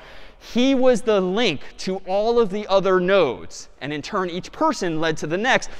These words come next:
But without Pedro, we would have lost some of or all of the linked list. So when you start with a linked list, if you want to find an element, as via search, you have to do it linearly, following all of the arrows, following all of the pointers on the stage in order to get to the node in question.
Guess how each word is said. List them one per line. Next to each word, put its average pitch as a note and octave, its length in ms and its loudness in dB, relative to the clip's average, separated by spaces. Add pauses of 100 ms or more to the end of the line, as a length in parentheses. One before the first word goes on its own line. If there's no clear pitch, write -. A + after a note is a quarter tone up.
(100)
But G3+ 100 -2
without A3 260 4
Pedro, G#3 440 2
we G3 140 -2
would G3+ 160 2
have D#3+ 100 -2
lost F3+ 600 -2
some A3 380 -2
of G#3 180 2
or F3+ 200 -2
all F#3+ 360 2
of D3+ 360 0
the E3 80 -2
linked D3+ 260 -4
list. E3+ 400 -2 (640)
So - 180 2
when G3+ 160 2
you G3+ 80 0
start E4 420 4
with A3 120 0
a G3 40 0
linked F3 300 -4
list, C#3+ 380 0 (320)
if G#3+ 120 -4
you A3 120 -4
want B3 120 0
to G#3+ 80 -2
find C4 440 2
an G#3 80 0
element, D#3 400 0
as G3 180 2
via F#3+ 240 4
search, A3+ 560 2 (320)
you F#3+ 120 -4
have G#3+ 240 0
to C#4+ 80 0
do A#3+ 160 2
it A3+ 100 0
linearly, F#3+ 640 0
following G3+ 580 2
all F3 300 -2
of A3+ 100 0
the B3 140 -4
arrows, G#3 380 6
following G#3 480 2
all F#3+ 160 2
of F#3+ 100 -2
the F#3+ 80 -2
pointers A3+ 560 -2
on F#3 140 0
the F3+ 60 0
stage B3+ 420 -2
in G3+ 80 -2
order G3 200 0
to F#3+ 140 -6
get F#3 360 -2
to G#3+ 200 -6
the F#3 100 -6
node F3 280 0
in D3+ 100 -2
question. G3 500 -2